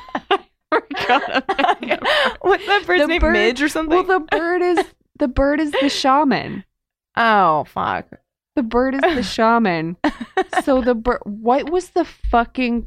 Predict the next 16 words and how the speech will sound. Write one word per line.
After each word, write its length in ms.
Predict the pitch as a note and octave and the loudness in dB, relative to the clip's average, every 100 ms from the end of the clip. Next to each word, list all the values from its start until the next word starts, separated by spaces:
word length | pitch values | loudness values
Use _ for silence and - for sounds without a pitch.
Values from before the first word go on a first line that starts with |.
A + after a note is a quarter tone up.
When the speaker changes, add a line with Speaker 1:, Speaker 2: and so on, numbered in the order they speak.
| - | -8
Speaker 1:
point? 500 | - A3+ G#3+ F3 - _ _ _ _ _ _ | -4 0 0 0 -6 _ _ _ _ _ _
So 360 | _ - A#3 A3+ - G#3+ | _ -2 2 2 0 0
was 240 | B3 C4 | 0 0
the 160 | - C4 - | -4 -6 -4
point 460 | - B3+ C4+ C4 _ | -4 -2 -2 -4 _
<laughs> 80 | - | 0
that 320 | D4+ - A3 | 0 0 -2
the 120 | C4+ | -2
shaman 680 | A#3 - A3+ G3 G#3 A#3 A#3 | -4 -4 0 2 2 0 -2
bird 460 | A3+ A#3 A3+ A#3 A3 _ _ _ _ - | -2 -2 -2 -4 -6 _ _ _ _ -4
Speaker 2:
<laughs> 100 | G3+ - - - - - D5+ | -2 -2 -8 -12 -12 -8 -2
Speaker 1:
started 520 | A3+ A3+ B3+ C#4+ A#3+ | 2 2 2 -2 -4
the 100 | A#3+ | -6
fire 800 | - - G#3+ G#3+ A3+ A#3+ B3 B3 | -6 -6 -2 0 0 0 -2 -4
to 400 | - - - A3 | -8 -12 -4 -4
make 920 | F#3+ F#3 F#3 F#3 G#3 G#3+ _ - - | -4 -6 -4 -2 -2 -6 _ -20 -20